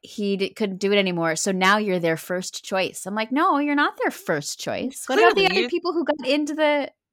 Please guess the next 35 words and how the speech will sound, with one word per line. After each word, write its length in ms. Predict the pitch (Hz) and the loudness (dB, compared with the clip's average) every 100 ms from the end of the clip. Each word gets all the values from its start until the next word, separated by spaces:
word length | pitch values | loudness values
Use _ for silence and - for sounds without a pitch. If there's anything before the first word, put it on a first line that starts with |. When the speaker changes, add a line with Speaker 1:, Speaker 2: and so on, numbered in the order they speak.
| - | -6
Speaker 1:
<laughs> 200 | 247 - | -4 0
into 200 | 277 254 | 0 2
the, 200 | 254 247 - - - - | 4 4 2 -20 -20 0
I 80 | - | 6
don't 80 | 302 | 6
know 80 | 370 | 8
how 120 | 339 | 4
fellowships 600 | - 233 233 240 - - | 6 4 4 2 -4 -6
work, 300 | 185 247 196 - | -4 -4 -6 -2
but 140 | 196 | -2
maybe 200 | 202 208 | -2 -2
there's, 180 | 233 208 - | 0 0 2
I 80 | 185 | 4
assume 320 | 202 - 240 | 4 0 -4
there's, 180 | 214 180 | -4 -4
like, 140 | 160 | -4
multiple 560 | 160 151 156 - - - | -2 -4 -4 -10 -12 -14
spots. 920 | - - - - - - - - - _ _ _ _ | -14 -6 -4 -4 -8 -12 -16 -16 -16 _ _ _ _
Or 80 | 269 | 4
Speaker 2:
Well, 80 | 202 | 4
Speaker 1:
maybe 120 | 202 | 4
Speaker 2:
but 80 | 214 | 4
Speaker 1:
there's 100 | 349 | 4
Speaker 2:
even 80 | 208 | 4
Speaker 1:
only 120 | 196 | 2
Speaker 2:
i-, 20 | |
Speaker 1:
one, 200 | 185 180 208 | 2 -2 -2
I 80 | |
don't 180 | 240 226 | -4 0
Speaker 2:
even 200 | 339 392 | 2 2
Speaker 1:
know. 40 | 440 | 2
Speaker 2:
if 100 | 415 | 2
there's 200 | 381 294 | 0 2
only 220 | 302 285 | 2 2
one, 520 | 208 190 117 87 196 | 2 2 2 0 -8